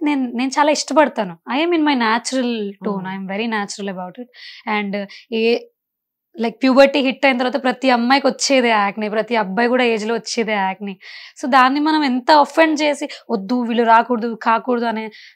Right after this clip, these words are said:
Speaker 1: అనుకున్నా మనం అది యాక్సెప్ట్ చేయాల్సిందే.
Speaker 2: మ్మ్.
Speaker 1: But I
Speaker 2: మ్మ్.
Speaker 1: love myself as I am.
Speaker 2: అవును.
Speaker 1: నాకు నేను ఎలా ఉన్నా నాకు చాలా ఇష్టం. So, నేను ఈ యాక్నే ఇలా ఉండి ఒక డాన్సర్ గా, ఒక కంటెస్టెంట్ గా, ఇందులో హార్డ్ వర్క్ కావాలి, గ్రూప్ డాన్సర్ కదా, మనల్ని ఎవరు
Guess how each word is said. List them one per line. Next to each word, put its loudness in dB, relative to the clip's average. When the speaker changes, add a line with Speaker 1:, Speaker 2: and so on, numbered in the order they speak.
Speaker 1:
అనుకున్నా -2
మనం 0
అది -2
యాక్సెప్ట్ -4
చేయాల్సిందే. -2
Speaker 2:
మ్మ్. -8
Speaker 1:
But -2
I 2
Speaker 2:
మ్మ్. 0
Speaker 1:
love 4
myself -4
as -2
I -8
am. -12
Speaker 2:
అవును. -14
Speaker 1:
నాకు -8
నేను -8
ఎలా -4
ఉన్నా -4
నాకు -4
చాలా -2
ఇష్టం. -8
So, 2
నేను 2
ఈ 0
యాక్నే 2
ఇలా 0
ఉండి -2
ఒక -4
డాన్సర్ 0
గా, 2
ఒక -8
కంటెస్టెంట్ -6
గా, -4
ఇందులో -4
హార్డ్ 2
వర్క్ -6
కావాలి, -4
గ్రూప్ -2
డాన్సర్ -2
కదా, -4
మనల్ని -6
ఎవరు -8